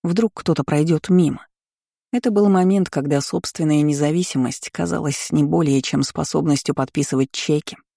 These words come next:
обеспеченные чужими деньгами, а популярность лишь дивидендом от тех же чеков.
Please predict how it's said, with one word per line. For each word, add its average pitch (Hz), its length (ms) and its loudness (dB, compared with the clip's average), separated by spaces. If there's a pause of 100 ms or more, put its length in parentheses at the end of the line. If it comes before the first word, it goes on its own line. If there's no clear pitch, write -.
обеспеченные 151 680 0
чужими 147 440 4
деньгами, 135 600 2 (720)
а - 100 -6
популярность 202 760 2
лишь 156 180 4
дивидендом 156 680 4
от 135 160 -2
тех 139 240 2
же 135 140 0
чеков. - 560 -12